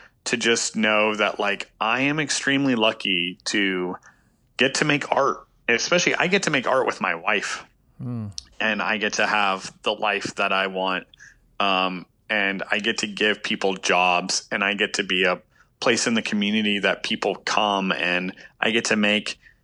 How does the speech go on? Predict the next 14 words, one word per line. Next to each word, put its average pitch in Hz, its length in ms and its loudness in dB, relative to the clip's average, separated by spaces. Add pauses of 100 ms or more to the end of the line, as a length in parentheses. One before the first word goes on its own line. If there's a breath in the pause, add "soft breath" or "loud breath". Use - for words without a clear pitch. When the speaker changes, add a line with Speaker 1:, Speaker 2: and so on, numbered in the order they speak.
(140 soft breath)
Speaker 1:
sometimes, 135 840 0
like, - 380 -4
people 127 640 0
in 120 160 0
a 110 100 2
state 120 400 0
that 110 260 0
has, 117 360 0
like, 120 140 0
kind 117 200 0
of 117 60 0
a 110 80 0
sad 107 500 2
reputation 127 720 -2